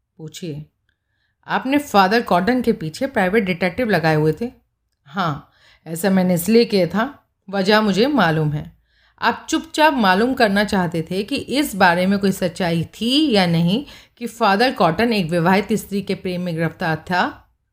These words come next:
ओके? सिल्वेस्टर ने सहमति में सर हिलाया। लेकिन फादर कॉटन के प्रेम संबंध की बात आपको सूझी कैसे? खामा खां तो आपको ये बात सूझी नहीं होगी, ज़रूर कोई बुनियाद रही होगी इसके पीछे।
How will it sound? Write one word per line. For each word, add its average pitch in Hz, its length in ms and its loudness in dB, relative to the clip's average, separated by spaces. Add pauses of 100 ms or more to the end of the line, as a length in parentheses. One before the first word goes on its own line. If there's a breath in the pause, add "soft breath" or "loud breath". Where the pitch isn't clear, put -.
(120)
ओके? 226 340 -2 (920)
सिल्वेस्टर 294 420 2
ने 320 160 0
सहमति 226 420 2
में 233 100 2
सर 202 200 -4
हिलाया। 151 500 -4 (720)
लेकिन 294 280 -2
फादर 233 360 4
कॉटन 233 360 2
के 294 80 0
प्रेम 233 240 2
संबंध 202 400 2
की 208 140 -2
बात 180 240 2
आपको 269 220 -2
सूझी 247 380 2
कैसे? 180 420 -4 (440)
खामा 214 300 0
खां 311 240 2
तो 233 100 2
आपको 190 220 0
ये 180 80 0
बात 160 180 2
सूझी 170 340 -2
नहीं 240 240 4
होगी, 233 400 -2 (440)
ज़रूर 214 420 2
कोई 302 420 2
बुनियाद 180 680 0
रही 214 220 2
होगी 247 220 0
इसके 277 220 -2
पीछे। 262 420 -10